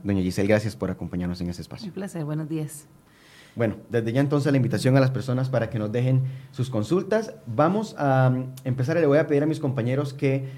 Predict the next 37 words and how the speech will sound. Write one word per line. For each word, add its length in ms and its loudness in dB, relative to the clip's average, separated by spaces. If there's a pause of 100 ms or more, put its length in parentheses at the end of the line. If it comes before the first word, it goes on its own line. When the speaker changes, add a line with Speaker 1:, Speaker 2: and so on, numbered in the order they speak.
(360)
Speaker 1:
nos 600 2 (320)
pongan 280 6
en 100 6
pantalla 520 4
las 220 0
últimas 420 0
cifras 400 0
reveladas 460 0
por 120 -2
el 60 0
Ministerio 540 0
de 100 4
Salud 380 -2 (380)
sobre 340 4
la 100 4
situación 400 -2
del 140 4
país 420 2 (240)
del 240 2
coronavirus. 800 0
Al 200 -2
mediodía 540 4
de 160 4
este 380 0
martes 380 2
se 80 -4
revelaron 500 0 (340)
las 180 4
más 360 2
recientes 500 -2
cifras. 360 -2
Hay 180 2
seiscientos 600 -2
sesenta 320 -2
y 60 0
nueve 300 2
casos 440 -2